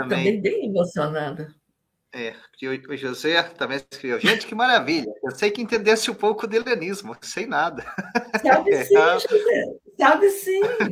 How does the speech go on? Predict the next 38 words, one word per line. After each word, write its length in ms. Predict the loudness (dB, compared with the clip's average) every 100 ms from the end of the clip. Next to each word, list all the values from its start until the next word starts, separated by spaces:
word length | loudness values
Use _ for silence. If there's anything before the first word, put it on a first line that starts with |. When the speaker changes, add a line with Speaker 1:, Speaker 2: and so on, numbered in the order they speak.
| -4
Speaker 2:
não 160 | -6
é? 100 | -4 -4 -6 _ _ _ -20 -20 _ _ _ _ _ -8
Speaker 1:
É, 120 | 0
Speaker 2:
São 140 | 2 2
Speaker 1:
é, 40 |
Speaker 2:
os 160 | 2 0
Speaker 1:
é 80 | 2
o 140 | 8
es-, 80 | 8
Speaker 2:
recordes. 580 | 8 4 -4 -8 -16 _ _ _ _ _ _ _ _ _ -16
Speaker 1:
é, 180 | -16 -4
é 40 | -2
o 40 |
Speaker 2:
É, 40 | 0
Speaker 1:
espanto 380 | -4 0 0 2
Speaker 2:
sabe 100 | -4
que 60 |
Speaker 1:
filosófico 580 | -2 -2 -2 -4 -4 -10
da 60 | -10
professora. 560 | -10 -18 -18 -16 -16 -16 0
Speaker 2:
É, 360 | 2 2 -4 _
sabe 480 | _ -4 -4 -2 -6
também, 500 | -6 -4 -2 -2 -2
José 300 | -6 -6 -6
Galu-, 460 | -4 -6 -6 -12 -16
Galúcio 800 | -8 -6 -6 -6 -8 -8 -12 -12
e 80 | -12
todos 340 | -8 -10 -8
os 200 | -10 -2
outros, 500 | 0 0 -4 -14 -20 _ _ _
às 320 | -8 -6 -8 -2
vezes, 720 | 0 0 -2 -4 -12 -16 -14
não 160 | -10
é 80 | -10
culpa 360 | -10 -16 -8 -6
nossa, 400 | -4 -4 -6 -10
de 120 | -8
ninguém, 500 | -6 -4 -4 -6 -10